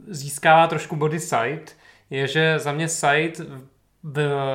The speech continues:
po stránce interakce je taková ta jako epičtější, jak říkal Milan, taková ta, eh, hratý epický konfrontace, byť tam občas jenom tak jako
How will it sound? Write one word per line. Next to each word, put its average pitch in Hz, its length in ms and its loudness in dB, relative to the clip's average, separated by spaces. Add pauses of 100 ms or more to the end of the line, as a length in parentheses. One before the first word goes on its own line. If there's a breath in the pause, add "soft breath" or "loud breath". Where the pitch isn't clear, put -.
(240)
po 143 120 -4
stránce 147 480 -2
interakce 143 920 -4
je 135 100 -8
taková 139 340 -2
ta 147 140 -4
jako 151 360 -4
epičtější, 160 600 -6
jak 165 180 0
říkal 190 260 0
Milan, 123 240 0
taková 135 260 -2
ta, 151 340 -2 (440)
eh, 151 180 -10
hratý 143 420 -2
epický 170 400 -6
konfrontace, 135 840 -6
byť 208 160 -6
tam 202 200 2
občas 151 320 0
jenom 143 280 0
tak 139 160 -2
jako 135 280 -2